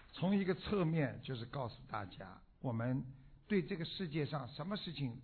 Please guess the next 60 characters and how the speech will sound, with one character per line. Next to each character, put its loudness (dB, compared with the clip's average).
都 -2
要 -6
看 -4
穿， -6
因 -4
为 -4
它 -10
都 -8
会 -4
变。 -12
今 6
天 6
就 -2
是 -4
跟 4
你 8
讲 4
好 4
了， -4
都 -10
会 -8
变。 -12
举 2
个 2
简 0
单 0
例 2
子， -4
现 -2
在 -4
刚 8
刚 6
你 4
这 2
里 2
讲 -2
好 -2
了， -8
一 -4
个 -2
电 -2
话 -4
过 -6
来， -6
这 0
个 0
人 2
打 -2
给 0
你 -2
了， -6
说 -8
又 -4
变 -12
了， -20
啊， -10
对 -6
不 -6
对 -4
啊？ -8